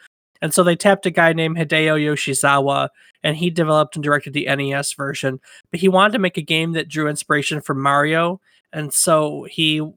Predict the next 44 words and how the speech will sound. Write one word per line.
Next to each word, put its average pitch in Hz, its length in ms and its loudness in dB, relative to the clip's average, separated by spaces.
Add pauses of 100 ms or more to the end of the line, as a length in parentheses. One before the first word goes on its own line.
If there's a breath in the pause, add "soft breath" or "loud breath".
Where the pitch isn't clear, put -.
(120)
decided 151 340 0
to 147 80 -4
work 143 220 -2
on 139 100 -2
a 135 60 -4
platform 143 520 -2
game 139 260 -6
instead 143 220 -2
of 139 80 -4
a 139 60 -4
beat 139 220 -4
'em 139 120 -6
up, 139 220 -6 (100)
y-, - 100 -14 (160)
you 151 100 -10
know, 143 180 -6
because 139 240 -14
the - 80 -2
arcade 160 380 0
version 147 440 0 (360 loud breath)
as 147 120 0
a 143 60 -2
beat 156 180 0
'em 147 120 -2
up 147 160 0
took - 180 -8
inspiration 135 500 -4
from 131 140 -6
Double 135 220 -6
Dragon, 135 480 -4
he, 139 160 -8
and 135 160 -6
that 143 120 -2
wasn't 135 220 -6
his 127 140 -6
style. 135 420 -6 (560)
And 185 160 -2
so 226 160 2
the 202 80 0
gameplay 240 480 2
was 185 160 2
modeled 185 380 4
after 170 280 0
Castlevania, 175 1040 -2